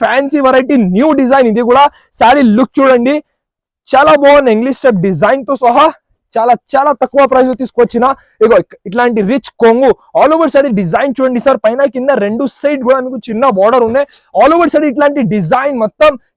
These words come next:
సాఫ్ట్ బట్ట క్వాలిటీ. మన దగ్గర నుంచి తీసుకున్నా అంటే సిక్స్ థర్టీ కటింగ్ ఖచ్చితంగా ఉన్నాయి.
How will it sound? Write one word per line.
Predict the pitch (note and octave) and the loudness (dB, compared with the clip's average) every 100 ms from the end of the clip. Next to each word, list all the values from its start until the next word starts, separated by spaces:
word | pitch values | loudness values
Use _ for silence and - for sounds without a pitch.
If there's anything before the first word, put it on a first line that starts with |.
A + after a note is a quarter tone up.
| - | -10
సాఫ్ట్ | - C#4+ D4 C#4+ | -4 0 0 0
బట్ట | C4+ - D4 | -2 2 2
క్వాలిటీ. | C4+ C4+ C4 C4 E3+ _ F#3 | 2 0 -2 -6 -8 _ -2
మన | A3 C#4 | 0 0
దగ్గర | C#4+ C#4+ C#4+ | -2 -4 -4
నుంచి | C#4 D#4 C4+ | -4 -4 -4
తీసుకున్నా | B3+ C#4 C#4 | -4 0 0
అంటే | C4 C#4+ - | 0 -4 -2
సిక్స్ | F4 - - | -2 -2 -4
థర్టీ | D4+ - A#3 | -4 -2 -4
కటింగ్ | B3+ D4 B3+ | -4 -4 -4
ఖచ్చితంగా | A3 B3+ B3+ C4 B3 | -4 -2 -2 0 -2
ఉన్నాయి. | A#3+ C#4 | -2 -4